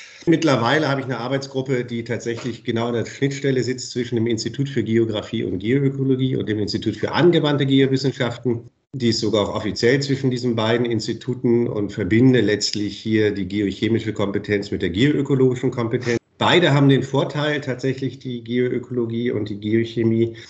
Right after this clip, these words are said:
dass sie kompartimentsübergreifend arbeiten. Wir haben ja häufig so kompartimentsbezogene Wissenschaften, sei es die, die sich mit Wasser beschäftigen, mit Boden beschäftigen, mit Luft beschäftigen.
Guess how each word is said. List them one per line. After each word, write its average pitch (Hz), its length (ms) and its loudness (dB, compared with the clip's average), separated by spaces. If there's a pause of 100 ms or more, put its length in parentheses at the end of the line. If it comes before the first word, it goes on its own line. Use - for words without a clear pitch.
(360)
dass 110 200 4
sie 107 380 4
kompartimentsübergreifend 110 1500 2
arbeiten. 87 640 -4
Wir 92 120 -4
haben 104 100 -2
ja 98 100 -2
häufig 113 320 -2
so 101 120 -2
kompartimentsbezogene 107 1500 2
Wissenschaften, 123 760 0
sei 98 220 0
es - 160 -6
die, 98 160 0
die 95 100 2
sich 95 160 -4
mit - 180 -2
Wasser 110 260 2
beschäftigen, 104 720 -2
mit 98 180 0
Boden 113 300 6
beschäftigen, 104 600 0
mit 104 160 -2
Luft 131 240 4
beschäftigen. 110 640 -4